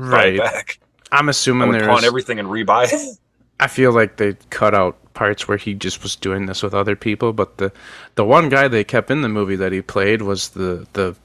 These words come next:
Speaker 2: s-, I don't, stereotypical racist Texan.
Speaker 1: Oh, yeah. Super sexist, racist, and
Speaker 2: <laughs>
Speaker 1: just all around horrible.
Speaker 2: 'Cause, uh,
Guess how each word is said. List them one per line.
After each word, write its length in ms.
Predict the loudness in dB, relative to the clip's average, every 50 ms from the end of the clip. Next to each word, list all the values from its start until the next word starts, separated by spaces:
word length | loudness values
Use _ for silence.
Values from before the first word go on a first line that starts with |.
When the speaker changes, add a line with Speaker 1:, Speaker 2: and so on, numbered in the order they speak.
| _ -10
Speaker 2:
s-, 200 | -8 -8 -8 -8 _ _ _ _ _ _ _ -14 -10 -6
I 60 | -6
don't, 260 | -6 -6 -8 -14 -14
stereotypical 840 | -12 -6 0 2 4 4 4 4 2 0 -2 -2 -2 -2 0 0 2 2
racist 400 | 2 2 0 0 -4 -6 -4 -2
Texan. 560 | -2 -2 -2 -2 -6 -10 -8 -8 -10 -10 -12 _ -20 -20 -20 -20 -20 -20 -20 -20 _ _ _ _ 2
Speaker 1:
Oh, 400 | 4 4 6 6 4 4 4 2
yeah. 340 | 2 2 2 0 0 0 -2
Super 480 | -2 -2 0 0 2 2 0 0 -2 -2
sexist, 540 | -2 0 0 0 0 0 -2 -2 -2 -2 -4
racist, 600 | -4 -4 -2 -2 -2 -2 -2 -4 -2 0 0 0 2
and 140 | 0 0 2
Speaker 2:
<laughs> 0 |
Speaker 1:
just 320 | 2 0 0 0 -2 -4 -4 -4 0
all 340 | 2 4 6 6 6 4 4
around 200 | 0 -2 -2 -2
horrible. 500 | 0 0 0 0 0 0 0 0 0 -2 _ _ _ _
Speaker 2:
'Cause, 240 | -8 -8 -6 -4 -2
uh, 160 | 0 0 0